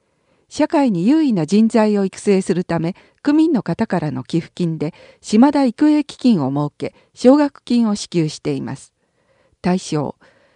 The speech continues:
次のすべてに該当する方、十五名程度。二十七年四月に高等学校、高等専門学校へ入学するか、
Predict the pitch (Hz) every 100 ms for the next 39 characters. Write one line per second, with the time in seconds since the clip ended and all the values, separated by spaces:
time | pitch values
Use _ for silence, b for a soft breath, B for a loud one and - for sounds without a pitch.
0 | b - 233 339 226 - 269 294 190 147
1 | 170 180 170 165 160 151 147 - - _
2 | _ - 170 214 214 190 170 156 151 120
3 | - - _ _ _ _ _ _ _ 226
4 | 302 339 247 170 190 302 269 160 147 196
5 | 214 - 160 127 - 277 294 311 285 269
6 | - 147 139 254 285 294 302 277 277 285
7 | 277 277 277 - 175 135 139 190 185 175
8 | - 165 160 -